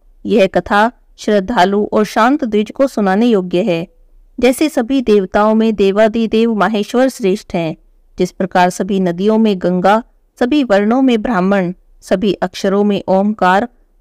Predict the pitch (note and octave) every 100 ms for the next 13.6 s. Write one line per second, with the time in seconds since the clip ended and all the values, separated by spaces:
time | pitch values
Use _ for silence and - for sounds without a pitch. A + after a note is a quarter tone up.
0 | - B3 A#3+ B3+ C#4+ D4 C4 A#3 F3 F3+
1 | G3 G#3 - - A3 G#3 A3+ C#4 C#4 D#4
2 | G3+ G3+ A3+ B3+ G#3 - A#3+ A#3+ G#3+ G3
3 | G#3 F#3 F3 - F3 F3 F3 G3+ A3+ -
4 | _ _ - - B3+ D#4+ D#4+ A#3+ A#3+ B3+
5 | A#3+ G#3+ - E3+ E3+ - G#3 G#3 A3+ A#3
6 | - C#4 C#4 B3 G3+ F#3+ A3+ B3+ A#3+ -
7 | C#4 A3+ - F#3+ G3 F#3+ D#3+ - _ _
8 | - - - G3 F#3 F3+ F3+ F3+ G#3 A3+
9 | A3 F3+ F3+ F#3 - F3+ G#3 - A3 G#3
10 | G3 G3+ F3+ G3 G3+ A3+ _ _ _ A#3
11 | A#3 C4 D4 - A3 G3+ A#3 G#3+ G3 F#3
12 | G3+ A3+ B3 A3 A#3+ G3 G3+ G#3+ - _
13 | _ _ - A#3 B3 C#4